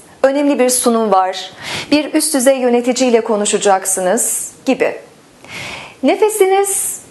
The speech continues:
hızlandı, kalbiniz hızlandı, hatta sesiniz titremeye başladı heyecandan. Ne yapabiliriz? Hemen nefesten destek alabiliriz. Bu söylediğimi uygulayın, mucizevi bir sonuç göreceksiniz.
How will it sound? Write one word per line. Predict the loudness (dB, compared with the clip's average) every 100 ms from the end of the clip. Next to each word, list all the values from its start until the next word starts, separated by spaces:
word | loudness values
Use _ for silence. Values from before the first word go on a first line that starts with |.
| -6
hızlandı, | 0 2 2 2 0 0 -2 -2 -12 -20 -20 -4
kalbiniz | 0 0 0 -2 0 0
hızlandı, | 2 2 2 0 -2 -2 0
hatta | 0 2 2 2
sesiniz | 2 0 2 0
titremeye | 0 0 0 2 2 2
başladı | 2 2 0 2
heyecandan. | 2 2 2 2 2 2 0 -2 -8 -20 -16 0
Ne | 0
yapabiliriz? | 2 0 0 2 2 2 0 -4 -8 -18 -20 -20 -20 -4
Hemen | 0 2 2 2
nefesten | 2 2 2 2 2
destek | 0 0 0 2
alabiliriz. | 2 2 2 2 2 0 -2 -8 -12 0
Bu | 0
söylediğimi | 2 2 2 0 0 0
uygulayın, | 2 2 4 2 2 0 2
mucizevi | 2 2 2 0 2 2 2
bir | 0
sonuç | 2 2 2 2
göreceksiniz. | 2 2 0 0 0 0 0 -2